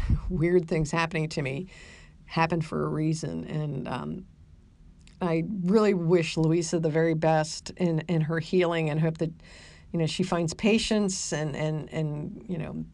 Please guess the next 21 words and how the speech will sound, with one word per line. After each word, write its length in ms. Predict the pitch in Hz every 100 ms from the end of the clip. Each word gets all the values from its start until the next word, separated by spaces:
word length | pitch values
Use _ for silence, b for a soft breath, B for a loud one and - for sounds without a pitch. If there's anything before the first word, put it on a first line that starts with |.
| -
please 220 | - 180
send 440 | - 156 156 151 160
good 160 | 175
vibes 420 | 160 143 151 160
her 160 | - 175
way. 500 | 165 160 151 147 156 -
And, 380 | 151 147 147
um, 260 | 139 135 151
'cause 260 | - 165 254
it, 120 | 247 -
you 100 | 320
know, 220 | 170 131
a-, 340 | 127 - 156 165
as 140 | 165
you 80 | 185
can 120 | 185
imagine, 440 | 160 170 196 156 151
it, 160 | 147 -
it 160 | 165
sucks 480 | - - 277 - -
when 300 | 156 -